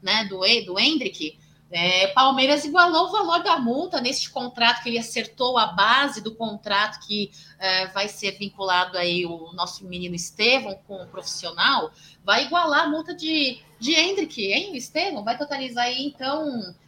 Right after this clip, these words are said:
é, sessenta milhões de euros do Hendrick, sessenta, se for juntar, né, dá uma grana violenta, hein, se quem quis, quem tiver interesse aí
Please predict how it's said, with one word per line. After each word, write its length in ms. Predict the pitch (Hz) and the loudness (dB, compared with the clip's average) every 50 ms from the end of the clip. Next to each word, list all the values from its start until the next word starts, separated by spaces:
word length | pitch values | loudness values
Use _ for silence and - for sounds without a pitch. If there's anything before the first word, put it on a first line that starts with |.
| _ _ _ | _ _ _
é, 200 | 202 202 202 196 | -2 -2 -2 0
sessenta 440 | - 208 208 208 - 196 254 254 240 | 0 -4 -4 -4 -4 -4 -4 -2 -2
milhões 540 | 233 226 226 214 202 202 202 202 190 - - | 0 0 0 0 0 0 0 -2 -2 -4 -4
de 120 | 196 190 185 | -2 -2 0
euros 460 | 180 180 180 180 180 175 180 175 175 | 0 0 -2 -2 -4 -6 -6 -6 -8
do 180 | 170 175 170 185 | -8 -6 -2 0
Hendrick, 400 | 202 254 311 320 320 - - 233 | 0 0 0 -2 -6 -10 -14 -14
sessenta, 440 | - 220 208 - 226 226 220 214 208 | -12 -12 -10 -10 -10 -10 -10 -12 -12
se 160 | - - 233 | -14 -12 -8
for 180 | - 262 269 262 | -4 -2 -2 -2
juntar, 680 | 262 262 240 226 - - 233 240 277 349 - - - _ _ _ _ _ _ | -4 -6 -10 -8 -4 0 2 2 2 0 -2 -6 -12 _ _ _ _ _ _
né, 340 | - 226 247 285 370 415 - - _ | -4 -2 -2 -2 -2 -4 -8 -16 _
dá 320 | - 185 214 233 269 320 415 | -4 0 0 2 0 0 -2
uma 220 | 440 427 381 285 | -8 -10 -10 -8
grana 400 | 233 254 262 302 359 392 392 359 | -4 -2 0 0 0 -2 -4 -6
violenta, 560 | - 320 359 415 392 302 320 370 381 - - | -6 -6 -4 -2 -2 -2 -2 -2 -4 -4 -4
hein, 160 | 330 339 359 339 | -4 -4 -6 -8
se 140 | - 285 | -12 -10
quem 180 | - 302 294 294 | -8 -6 -8 -6
quis, 160 | - 294 285 | -8 -10 -10
quem 200 | - - 285 294 | -6 -6 -6 -6
tiver 260 | 285 - - 285 269 | -6 -8 -6 -6 -6
interesse 600 | 269 262 262 277 247 233 233 240 269 254 - - | -6 -4 -4 -4 -2 -2 -2 -2 -4 -4 -6 -6
aí 300 | 226 226 233 247 269 - | -6 -4 -4 -6 -8 -10